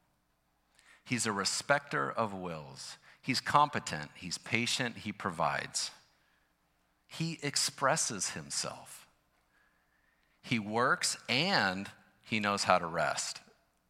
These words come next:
You like that? He's gracious, he's generous, and he celebrates. He thinks and plans. He feels. He's proud of his kids.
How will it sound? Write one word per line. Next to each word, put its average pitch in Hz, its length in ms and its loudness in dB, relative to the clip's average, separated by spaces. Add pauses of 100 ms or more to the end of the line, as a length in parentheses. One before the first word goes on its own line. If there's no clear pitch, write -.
(240)
You 95 60 -10
like 92 220 0
that? - 340 0 (960)
He's 127 260 2
gracious, 135 840 2 (360)
he's 101 320 -2
generous, 117 720 0 (560)
and 104 140 -10
he 117 140 -10
celebrates. - 1040 -2 (1200)
He - 160 -2
thinks 135 420 -2
and 107 160 -4
plans. 107 720 0 (500)
He 113 160 -2
feels. 95 840 -10 (920)
He's 110 220 -8
proud 95 840 2
of - 180 -4
his 107 200 -2
kids. - 540 -6